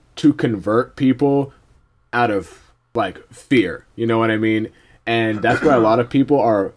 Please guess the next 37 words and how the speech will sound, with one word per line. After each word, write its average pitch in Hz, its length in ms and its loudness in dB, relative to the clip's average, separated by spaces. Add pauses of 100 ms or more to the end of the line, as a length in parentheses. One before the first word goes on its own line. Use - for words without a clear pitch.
afraid 92 440 -8
to 117 80 -4
talk 131 260 -4
to 135 80 -6
Christians. 143 440 -6 (180)
They're 92 440 -8
not 127 180 -2
afraid 110 580 0
to 104 100 -2
go 98 260 0
to 92 100 -2
church, 90 420 -4 (280)
but 95 320 -2 (1200)
it's 120 240 0
just, - 420 -2
it's 107 160 -2
very, 110 560 2 (300)
it 117 120 0
can 120 140 -2
almost 117 240 0
seem 107 160 -2
very 104 240 0
culty 95 640 -2 (300)
and 95 180 -6
can 98 160 -4
seem 98 340 -4
very, 95 600 0 (1120)
"You 127 140 4
don't 127 220 2
do 131 220 4
this, 120 320 2
we 127 100 4
won't 120 220 4
accept 117 400 -2
you," 82 140 0
which 90 240 -6
is, 90 300 -6